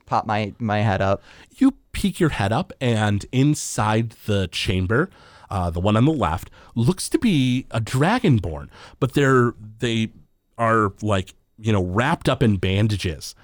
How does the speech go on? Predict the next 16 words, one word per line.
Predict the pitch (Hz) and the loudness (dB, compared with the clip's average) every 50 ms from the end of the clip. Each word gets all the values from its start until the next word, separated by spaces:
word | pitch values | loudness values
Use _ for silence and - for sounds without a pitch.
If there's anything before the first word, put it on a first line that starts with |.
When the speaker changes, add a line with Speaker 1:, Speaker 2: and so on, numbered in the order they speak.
| - - - - - - | -20 -20 -20 -18 -8 -4
Speaker 2:
and | 110 107 107 104 98 98 98 92 | -2 0 0 2 2 2 0 0
they | 95 113 110 110 | 0 0 0 2
look | 107 120 127 - - | 2 2 0 0 -2
really | 120 101 110 120 117 120 120 | -2 0 0 2 2 4 2
emaciated. | 110 98 87 87 92 92 98 - - - 98 78 76 71 60 - - - - - _ _ _ _ _ _ _ _ _ _ _ _ _ - | 2 2 0 -2 -4 -4 -4 -6 -6 -8 -8 -8 -10 -12 -14 -16 -18 -20 -20 -20 _ _ _ _ _ _ _ _ _ _ _ _ _ -8
Uh, | - 98 95 92 92 95 | -4 -2 0 0 -2 -2
it's | 101 104 | -4 -2
a | - 135 | 2 2
little | 143 160 180 | 4 4 2
hard | - 165 165 | 2 0 0
to | 147 127 | 0 0
tell. | - - 113 113 131 | -2 -2 -2 0 0
It's | 127 - - | 0 2 4
more | 131 135 139 165 214 254 | 4 4 4 4 2 2
like | 254 165 - | 2 0 0
the | - 117 | -2 -6